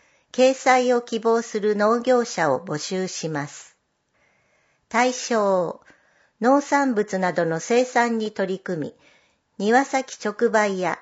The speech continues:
農産物の加工を行う市内農業者。申し込み、申し込み書に記入し、九月三十日月曜までに郵送、窓口で。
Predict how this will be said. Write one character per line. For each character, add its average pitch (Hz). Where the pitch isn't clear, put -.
農 247
産 269
物 196
の 170
加 180
工 247
を 208
行 233
う 202
市 -
内 226
農 196
業 190
者。 -
申 233
し -
込 202
み、 180
申 262
し -
込 254
み 254
書 269
に 208
記 -
入 190
し、 -
九 277
月 262
三 233
十 254
日 170
月 156
曜 254
ま 180
で 139
に 127
郵 240
送、 196
窓 190
口 202
で。 -